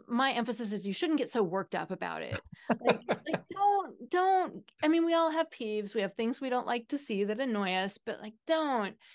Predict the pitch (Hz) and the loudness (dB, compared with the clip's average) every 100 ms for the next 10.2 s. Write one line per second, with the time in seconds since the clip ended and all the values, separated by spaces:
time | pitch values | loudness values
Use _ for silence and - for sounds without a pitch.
0 | - - _ - - 147 160 240 311 302 | -20 -20 _ -20 -18 -16 -10 2 2 2
1 | 254 240 - 277 294 262 208 196 185 185 | -2 -6 -4 -2 0 2 0 0 -4 -4
2 | 180 190 262 277 254 247 226 - - 247 | -6 -4 0 0 0 0 -2 -4 -8 -4
3 | 269 226 214 185 196 - - 214 165 262 | -2 0 2 0 -2 -10 -12 -12 0 2
4 | 277 180 170 202 208 247 254 226 208 196 | 2 0 -2 0 0 2 0 0 -2 -4
5 | 277 294 269 247 - - _ 233 220 214 | -8 -2 -2 -2 -10 -20 _ -4 -2 0
6 | 196 175 175 165 - 156 143 233 339 415 | 0 0 -4 -6 -8 -14 -2 0 0 -2
7 | - 185 101 90 101 220 - - - 190 | -2 0 0 -6 -8 -10 -8 -4 -2 -2
8 | - 214 139 - 180 175 - - 226 220 | -2 -4 -4 -6 -10 -12 -12 -12 -10 -2
9 | 220 220 202 202 220 311 311 190 165 190 | 0 2 0 0 -2 -2 -2 -2 -2 -2
10 | 175 175 | -2 -4